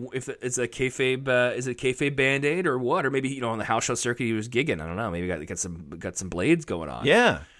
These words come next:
Speaker 2: got color,
Speaker 1: Adding
Speaker 2: kid.
Speaker 1: some color on the, the, the shows, the shows on the road.
Speaker 2: In Worcester.
Speaker 1: Who knows there? And, yeah, exactly.
Speaker 2: I don't know.
Speaker 1: And so, uh, yeah, so Rikishi gets kicked in the head.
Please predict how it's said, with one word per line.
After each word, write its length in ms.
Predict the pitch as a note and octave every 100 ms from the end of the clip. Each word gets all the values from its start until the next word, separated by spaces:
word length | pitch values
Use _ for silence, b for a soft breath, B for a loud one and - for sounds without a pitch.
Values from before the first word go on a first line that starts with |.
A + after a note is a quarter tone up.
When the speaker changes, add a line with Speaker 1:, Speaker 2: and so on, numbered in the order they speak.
| b
Speaker 2:
got 140 | - A#2+
color, 220 | F3 G3
Speaker 1:
Adding 160 | A#2+ D3+
Speaker 2:
kid. 60 | C#3
Speaker 1:
some 100 | A#2+
color 300 | B2 D3 G#2+
on 120 | G2
the, 460 | G2 F2+ F2 F2 G#1 _ -
the, 320 | G2+ G2 G2 -
the 200 | G#2+ G#2+
shows, 520 | - C#3 C3+ - - - -
the 200 | C#3 B2+
shows 240 | C3+ B2+
on 60 | C#3
the 60 | C3+
road. 360 | C#3 G#3+ A2 - -
Speaker 2:
In 100 | A#2
Worcester. 420 | G#2 E3+ - - -
Speaker 1:
Who 80 | G#2
knows 220 | G2 A#2
there? 220 | F#2 D2 - _ _ B B B -
And, 100 | G#2+
yeah, 160 | F#2
exactly. 460 | - G#2 D#2+ D#2+ D2+ b -
Speaker 2:
I 40 |
don't 80 | -
know. 40 | - -
Speaker 1:
And 220 | A#2+ A#2+
so, 380 | - B2+ A#2+ A#2+
uh, 260 | A#2 A#2 -
yeah, 140 | D3
so 180 | - A#2
Rikishi 440 | A#2 B2+ F#3 C4 A3+
gets 120 | -
kicked 220 | F3+ E3+
in 60 | C3
the 40 |
head. 300 | G#2+ G2 F#2